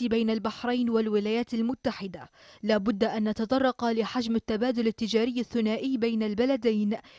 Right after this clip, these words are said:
والذي ارتفع بنسبة تزيد عن ستين بالمئة منذ إنشاء غرفة التجارة الأمريكية في البحرين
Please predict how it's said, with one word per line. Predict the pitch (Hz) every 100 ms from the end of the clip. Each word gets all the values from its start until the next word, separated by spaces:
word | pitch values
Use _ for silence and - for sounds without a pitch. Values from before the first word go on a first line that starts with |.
| -
والذي | 196 196 202 214
ارتفع | 190 254 233 214
بنسبة | 208 214 254 - 247
تزيد | 247 220 226 196 262 269
عن | 262 220 220
ستين | - 220 _ - 269 294 254
بالمئة | 220 302 285 277 247 233 - - -
منذ | 220 208 233
إنشاء | 226 - 262 240
غرفة | 233 254 240 247
التجارة | - 214 269 269 240
الأمريكية | 240 - 233 233 220 - 277 262
في | -
البحرين | 220 214 - 247 269 285